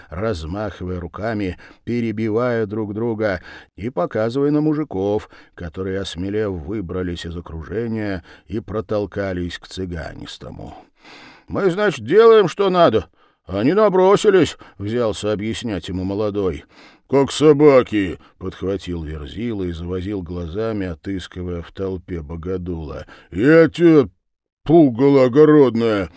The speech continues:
Он не закончил. Воронцов перебил его и старух, которые на собак отозвались возмущенным гулом. «Тише!» —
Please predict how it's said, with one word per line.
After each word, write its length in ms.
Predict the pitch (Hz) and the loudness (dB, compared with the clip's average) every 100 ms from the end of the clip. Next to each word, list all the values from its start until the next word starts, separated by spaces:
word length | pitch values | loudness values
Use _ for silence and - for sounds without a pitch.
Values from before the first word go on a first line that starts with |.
| - _ _ | -20 _ _
Он 340 | 73 85 95 | -10 -8 -6
не 140 | 117 127 | -6 -6
закончил. 960 | 151 170 - - - - - - - - - - - _ - | -10 -16 -16 -18 -18 -18 -18 -18 -20 -20 -20 -20 -20 _ -12
Воронцов 840 | 101 107 104 - - 127 139 - | -6 -4 -4 -6 -2 2 2 0
перебил 540 | - 104 107 117 127 107 | -4 -4 -2 0 0 0
его 540 | 90 92 101 143 143 | -4 -4 -2 0 2
и 100 | 117 | 0
старух, 720 | - - 92 117 139 131 - | -4 -8 -4 0 2 2 -2
которые 460 | - 87 101 101 101 | -10 -10 -6 -4 -4
на 160 | 104 | -4
собак 720 | 92 95 90 80 98 135 147 135 | -6 -8 -10 -8 -6 -4 -4 -6
отозвались 760 | 131 117 98 92 80 101 - | -6 -6 -6 -6 -6 -10 -10
возмущенным 920 | 110 107 107 85 - 80 85 95 98 | -12 -10 -10 -10 -12 -12 -10 -8 -10
гулом. 500 | 85 78 76 78 73 | -10 -12 -10 -10 -12
«Тише!» — 1300 | - - - 311 - - - 190 196 202 202 208 | -2 4 8 8 6 0 4 8 10 10 10 8